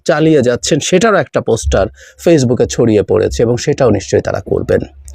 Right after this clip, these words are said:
এটাকে সরকারের কিভাবে ডিল করা উচিত বা সরকার <clears throat> ঠিকঠাক মতো ডিল করতে পারছে কিনা সেটা নিয়ে কথা বলবো। এবং এবারকার এই সভার একটা গুরুত্বপূর্ণ ডাইমেনশনও আছে, সেটা নিয়েও কথা বলতে চাই। তার আগে একটু জানি যে উনি আসলে কি বলেছেন,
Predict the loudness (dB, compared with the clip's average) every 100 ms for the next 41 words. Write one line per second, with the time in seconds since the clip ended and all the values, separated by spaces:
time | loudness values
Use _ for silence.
0 | -18 -14 -12 -8 0 2 2 2 0 0
1 | 0 2 2 2 4 4 4 2 2 2
2 | 2 0 0 0 0 0 -2 -2 -2 -2
3 | -2 -2 0 0 0 0 0 0 -2 -2
4 | -4 -4 -4 -6 -10 -8 -4 -2 0 0
5 | 0 0 0 2 2 0 _ -20 -20 -20
6 | -20 -8 0 2 4 4 2 2 2 2
7 | 2 0 -2 0 -2 0 0 0 0 0
8 | 2 2 2 2 2 0 0 0 -2 -4
9 | -6 -10 -12 -14 _ _ _ _ _ -2
10 | 0 0 0 -2 -6 -6 -4 -4 -4 -2
11 | -2 -4 -8 -10 -2 0 2 2 2 2
12 | 2 2 2 2 2 0 -2 0 2 4
13 | 2 -2 -6 -4 -4